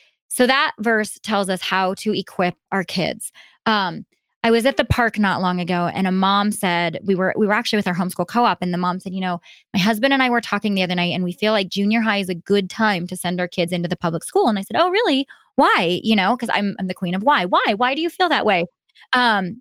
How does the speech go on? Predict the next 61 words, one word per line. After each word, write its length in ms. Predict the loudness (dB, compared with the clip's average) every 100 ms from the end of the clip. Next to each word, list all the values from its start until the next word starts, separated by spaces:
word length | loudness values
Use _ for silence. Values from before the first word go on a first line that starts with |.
| -2
because 180 | 2 4
I 100 | 2
didn't 160 | 2
wanna 160 | 0 0
just 160 | 0
slam 200 | 2 2
her 80 | 2
down. 220 | 2 2
I 60 | 2
wanted 180 | 0 0
to 60 |
hear 160 | 2 2
her 60 | 2
heart 260 | 0 0
and 100 | 0
know, 80 | -2
"Why, 240 | 0 0
why 240 | 0 -2 -2
do 80 | -2
you 80 |
feel 160 | -4 -2
that 80 | 0
way?" 80 | 0
And 80 |
she 80 | -2
said, 160 | -2 -4 2
"Oh, 440 | 4 4 4 0 -6 -20 _ _ _
um, 240 | 2 2 0
because 160 | -2 0
I 80 | 2
know 240 | 2 2
this 200 | 0 -2
woman. 200 | -2 0
I 80 | 0
know 160 | 2
her 80 | 0
heart 240 | 0 -2 -2
is 100 | -2
for 160 | -4
her 80 | -2
children." 520 | -2 -2 -2 -4 -8 -14 _ _ _ 0
And, 380 | 2 4 0 -4 -2
um, 360 | 0 0 -4 -6
she 120 | -4
said, 140 | -2 2
"Well, 240 | 2 2
we 100 | 0
just 200 | -2 -2
really 200 | 0 0
discussed 500 | -2 -2 -2 -2 -2
that 180 | -2 -2 _ _ _ _ _ _ _
we 220 | 2 4
need 140 | 4 2
our 80 | 0
kids 280 | 0 -2
to 100 | 0
be 100 | 0
exposed 760 | 0 0 -6 0 4 2 0 -6
to 100 | -4
these 300 | 0 -2 -2
things 640 | 0 2 2 -2 -4 -8